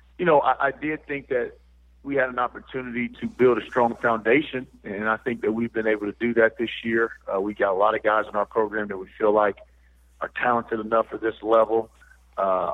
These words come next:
are, are, have high enough character, uh, for our program. And, and now we, we have to figure out how we can improve. So, uh, I, I did expect for us to fight for our culture every day. That's something that we've done.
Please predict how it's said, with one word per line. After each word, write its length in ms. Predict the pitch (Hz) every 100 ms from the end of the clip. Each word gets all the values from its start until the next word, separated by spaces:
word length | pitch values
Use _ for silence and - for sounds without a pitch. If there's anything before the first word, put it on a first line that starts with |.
| -
are, 240 | 98 92
are, 220 | 98 92
have 260 | 85 117 110
high 320 | - 117 117
enough 240 | 107 107 - -
character, 600 | 127 120 117 - 113 113 _ _ -
uh, 200 | 101 101 -
for 140 | 107
our 100 | 110
program. 720 | - 123 117 110 113 113 110 - _ _ - _ _
And, 160 | 117 107
and 160 | 110
now 220 | 127 139 156
we, 160 | 139
we 220 | 123 123
have 180 | 127 120
to 100 | 110 -
figure 320 | - 120 117
out 200 | 117 107
how 160 | 110 117
we 160 | 110 113
can 180 | 107
improve. 540 | 98 90 123 117 101 87 -
So, 320 | 117 104 98 - _ _ _ -
uh, 240 | 104 101
I, 240 | 110 107 113
I 40 |
did 240 | 110 156 151
expect 460 | - - 147 139
for 120 | -
us 80 | 135 131
to 60 | 117
fight 260 | 127 127 -
for 100 | 123
our 80 | 120
culture 460 | - 131 127 127
every 180 | 127 123
day. 240 | 123 127
That's 220 | 123 113 -
something 240 | 123 117
that 160 | 113 110
we've 260 | 113 -
done. 440 | 117 127 135 131